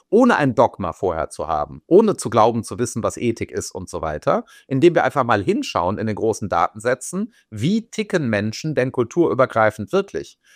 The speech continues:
Wir können jetzt beginnen, die Fragen zu beantworten, der anthropologischen Diversität, äh, die grundlegenden Paradoxien der Ethnologie und so weiter, die können wir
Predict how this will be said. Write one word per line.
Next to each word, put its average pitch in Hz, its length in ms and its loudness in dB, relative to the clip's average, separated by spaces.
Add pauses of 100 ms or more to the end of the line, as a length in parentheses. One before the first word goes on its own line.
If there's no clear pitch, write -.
(120)
Wir 135 100 2
können 233 260 2
jetzt 170 240 2
beginnen, 151 420 -2
die 107 100 -4
Fragen 135 400 2
zu - 120 -12
beantworten, 123 960 0 (180)
der - 140 -6
anthropologischen 127 720 -2
Diversität, 117 800 -2
äh, 101 240 0
die 101 140 -8 (180)
grundlegenden 127 640 0
Paradoxien 113 600 -2
der 110 120 0
Ethnologie 110 640 -4
und 98 160 -4
so 101 120 -6
weiter, 139 480 -2 (300)
die 123 80 -12
können 220 360 -2
wir 156 80 -2